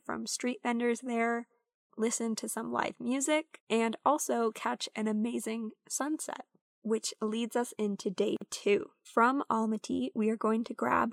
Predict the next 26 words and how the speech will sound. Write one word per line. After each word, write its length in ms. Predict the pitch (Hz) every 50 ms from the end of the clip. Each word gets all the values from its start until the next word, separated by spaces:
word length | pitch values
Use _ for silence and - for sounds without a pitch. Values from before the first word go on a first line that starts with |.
| - - -
a 140 | 226 226
four-by-four, 880 | 214 - - - 220 262 277 233 214 - - - - 160 - - 262 269 294
which 260 | 247 226 196 - -
we 120 | 240 254
will 300 | 233 226 233 - - 214 - -
be 80 | 226
using 460 | 214 208 214 208 208 226 208 208 202 - -
for 100 | - -
the 120 | 226 226
rest 300 | 240 - 247 233 - -
of 60 | 233
the 80 | 226 240
trip. 300 | - - - 262 - - - _ _ _ _ _ _ _ _ _ _ -
And 220 | 226 226 226 208 -
our 100 | - - -
first 400 | - - - 226 240 269 - -
stop 300 | - - - - 277 320 - - -
on 160 | 247 226 226
this 200 | 226 226 - -
road 260 | 233 226 226 233 220
trip 240 | - - 233 269 - - -
is 120 | 240 233
going 240 | - 240 214 214 226
to 100 | 226 -
be 300 | - 247 254 247 240 247 - _ _ _ _ _ _ _ _ -
Altyn 360 | - 294 - - - 330